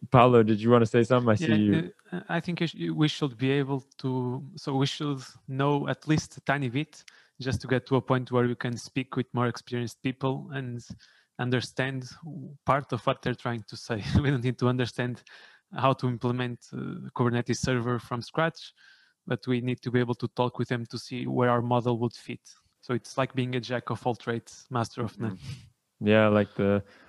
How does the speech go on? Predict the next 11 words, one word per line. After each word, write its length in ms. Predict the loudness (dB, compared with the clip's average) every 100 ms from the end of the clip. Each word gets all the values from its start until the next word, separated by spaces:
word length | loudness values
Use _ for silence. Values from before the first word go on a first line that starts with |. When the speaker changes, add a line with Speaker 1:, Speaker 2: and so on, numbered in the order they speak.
| _
Speaker 1:
well, 180 | 2 2 4
yeah, 260 | 4 6
a 20 |
lot 180 | 6 4
of 60 | 4
people 380 | 0 4 2 2 _ _ _ _
talk 220 | -2 2
about 220 | 4 4 4
that 260 | 0 -2
T 280 | -8 -2 -2
shape, 440 | 0 -2 -2 -6